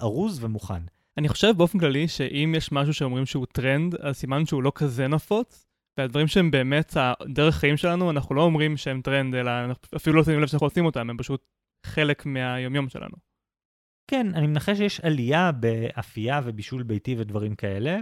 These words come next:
Speaker 1: מתוכניות היוטיוב שאני רואה לפחות, נראה שזה המצב, אבל זה עדיין חלק קטן יחסית מ-, מכל השוק. ובפועל, בין אם זה חטיפי אנרגיה, או עוגיות בקופסה,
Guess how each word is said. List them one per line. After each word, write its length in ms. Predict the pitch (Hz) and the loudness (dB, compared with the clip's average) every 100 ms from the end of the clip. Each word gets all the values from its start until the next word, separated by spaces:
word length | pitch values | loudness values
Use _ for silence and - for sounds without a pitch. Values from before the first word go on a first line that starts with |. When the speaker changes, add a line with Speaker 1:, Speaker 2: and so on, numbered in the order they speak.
| 208 | -4
Speaker 1:
מתוכניות 640 | 113 110 104 - 113 117 | -2 -2 -2 -2 -2 0
היוטיוב 380 | 107 110 123 110 | -2 -2 -2 -4
שאני 240 | - 110 | -2 -4
רואה 180 | 98 98 | -2 -2
לפחות, 460 | 110 - 135 135 _ | -4 -8 -8 -10 _
נראה 240 | 120 104 98 | -4 -2 -2
שזה 220 | 104 101 | -4 -6
המצב, 280 | 98 - 233 - | -6 -4 -4 -4
אבל 200 | 117 113 | -4 -2
זה 80 | 113 | -2
עדיין 320 | 117 143 156 _ _ - | -2 -2 -4 _ _ -6
חלק 240 | 123 123 | -4 -4
קטן 340 | 113 - 127 | -6 -4 -4
יחסית 420 | 127 - - 104 - | -4 -8 -10 -10 -6
מ-, 340 | 101 98 - | -4 -4 -6
מכל 280 | 107 - 110 | -8 -4 -4
השוק. 360 | 95 117 - - _ _ _ _ _ - | -4 -8 -8 -18 _ _ _ _ _ -10
ובפועל, 840 | 104 107 104 117 - 247 240 220 - _ - | -4 -2 -2 -6 -2 2 2 0 -6 _ -14
בין 240 | 120 147 185 | -2 0 2
אם 100 | 175 | 0
זה 200 | 135 123 | -2 -4
חטיפי 380 | 139 127 151 | -8 -6 -4
אנרגיה, 640 | 120 127 185 170 139 107 98 - | -2 -2 -2 -2 -2 -2 -4 -6
או 260 | 117 110 104 | -6 -4 -6
עוגיות 340 | 113 110 143 | -6 -4 -4
בקופסה, 580 | 156 - 120 - 160 147 | -4 -8 -8 -4 0 0